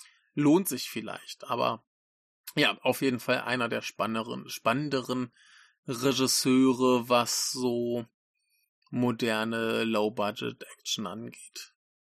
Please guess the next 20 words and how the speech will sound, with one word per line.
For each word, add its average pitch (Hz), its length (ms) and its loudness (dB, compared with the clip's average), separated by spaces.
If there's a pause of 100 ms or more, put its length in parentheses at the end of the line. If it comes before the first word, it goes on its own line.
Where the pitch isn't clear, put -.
(240)
Und, 117 380 -8
äh, 131 320 -8 (240)
ja, 180 500 -4 (800)
das 117 500 -8
waren 123 640 -4
die 131 80 -10
Filme, 208 460 0
über 123 160 -6
die 120 80 -10
ich - 180 -14
reden 120 260 -6
möchte. 131 300 -8
Und 139 140 -6
nun 160 260 -2 (580)
kommen 165 300 -2
wir 170 100 0
mal 139 360 0
zum 135 440 -2 (460)
Hörerfeedback. 202 1600 0
Der 135 300 0